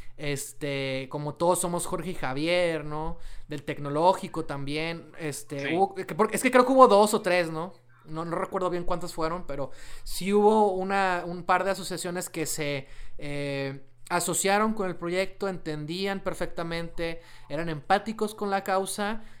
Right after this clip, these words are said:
Speaker 1: y sabían que, que la película podía ayudarlos a limpiar ese nombre. Y ya se limpió el nombre, falta buscar la justicia, que es lo más difícil, ¿no? Este, pero fue un primer paso de lo que el, los documentales son capaces de hacer, y esa pelicu-, y ese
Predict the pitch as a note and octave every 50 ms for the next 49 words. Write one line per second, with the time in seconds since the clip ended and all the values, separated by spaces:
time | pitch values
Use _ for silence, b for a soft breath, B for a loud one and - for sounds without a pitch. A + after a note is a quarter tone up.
0 | B - F3 E3 - F#3+ F#3 F3 E3+ F3+ F#3 F#3 F#3+ F#3+ F#3+ F#3+ - G3 F3+ D#3+
1 | D#3 - - - - _ - - - D#3 D#3 D3+ D3 C#3+ C#3+ C#3+ C#3+ D3+ D#3 D3
2 | - - E3+ D#3+ E3 E3+ - - F#3 F#3 F3+ F3+ - E3 D#3+ D#3 D#3+ E3+ F3 F3
3 | E3 E3 D#3+ D#3 E3+ F3 E3+ - E3+ D3 C#3+ C#3 C#3 - D#3 D3+ D3+ D3+ C#3+ -
4 | C#3 - C#3 C3+ C3 A#2 A#2+ A2 - D#3+ F#3 G3+ G3 C4 C4 B3+ A3 A3 A#3 A3+
5 | A3 B3 B3+ B3+ G3+ - G#3 G#3 A#3+ A3+ A3+ G#3+ - A3+ G#3+ G#3+ - G#3+ - G#3
6 | - A3+ G#3+ - F#3+ G3 F#3+ G3 F#3 F#3 E3 F#3 F3+ - - D3+ D3 D3+ E3 F3+
7 | B B B B B B B B - D#3+ D#3 - - F3 E3 - F#3 F3 F3 E3+
8 | E3 - F#3+ G3 G3 - G#3+ G#3+ G#3+ G3+ - - G3 F#3+ F#3 - - E3 C#3 -
9 | - - - C#3 C#3 C#3+ D3 C#3+ - - D3 C#3+ D3 C#3+ - D#3+ D#3 D#3 C#3+ D3+
10 | D3 E3 D#3+ D#3 D3+ C#3+ D#3+ D#3+ E3+ E3 - B B B B B B - G3 F#3
11 | G3 G#3 - G3+ G#3 G#3+ G3+ F#3 - G#3+ G#3+ G#3+ - G3+ G3 G3+ G#3 A#3+ A3+ -
12 | A3 G#3+ G#3+ - - - - G3+ G#3 A3+ A3 - - C4+ C#4 C4 B3+ - -